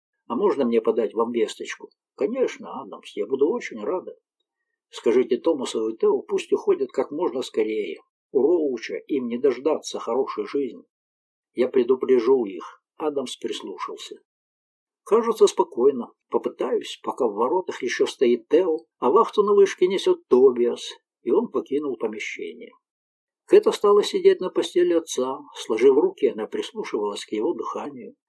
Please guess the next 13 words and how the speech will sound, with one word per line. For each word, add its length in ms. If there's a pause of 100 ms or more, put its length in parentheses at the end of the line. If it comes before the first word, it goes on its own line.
Многое 580
она 160
передумала 600
за 140
эти 200
минуты. 460
Ей 160
стало 300
ясно, 500
что 220
она 200
любит 480
Адамса. 520